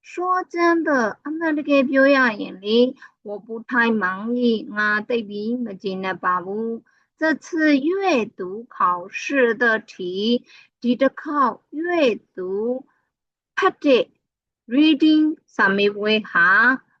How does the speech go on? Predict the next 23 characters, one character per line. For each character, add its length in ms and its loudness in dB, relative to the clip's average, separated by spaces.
题， 840 -4
不 160 -2
是 140 -4
啊， 160 2
那 180 -8
个 420 2
太 380 0
多 580 -2
了， 280 -4
对 160 -2
面 260 -6
那 300 -2
位 420 -2
我 180 -12
没 260 -10
做 320 -6
完， 540 0
俺 360 -2
露 140 -2
露 180 -6
没 200 -8
比 260 -4
过。 400 -2